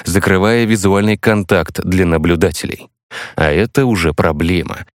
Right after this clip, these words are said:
потому как шестнадцать комплектов сенсоров лучше одного.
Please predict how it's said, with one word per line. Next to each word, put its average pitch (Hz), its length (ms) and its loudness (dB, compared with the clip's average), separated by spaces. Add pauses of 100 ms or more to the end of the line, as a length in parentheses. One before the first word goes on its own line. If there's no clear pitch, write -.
(120)
потому 143 400 2
как 151 180 0
шестнадцать 104 840 0
комплектов 87 640 0
сенсоров 110 720 0
лучше 120 500 0
одного. 76 600 -2